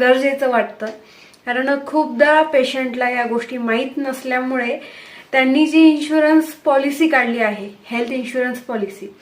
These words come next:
त्या पॉलिसीचा त्यांना काही उपयोगच होत नाही. आणि खूपदा असंही करतात, खोट्या हेल्थ इन्शुरन्स पॉलिसीज पण पास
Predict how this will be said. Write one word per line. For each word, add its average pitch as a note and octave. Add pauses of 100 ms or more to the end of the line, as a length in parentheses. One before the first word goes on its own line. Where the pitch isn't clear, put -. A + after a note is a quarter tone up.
(300)
त्या C4
पॉलिसीचा C#4+
त्यांना C#4+
काही C#4 (160)
उपयोगच C4
होत G3
नाही. F3 (840)
आणि D4
खूपदा F4
असंही E4+
करतात, C4 (360)
खोट्या C4
हेल्थ E4
इन्शुरन्स D4+
पॉलिसीज C4+
पण D#4
पास C4+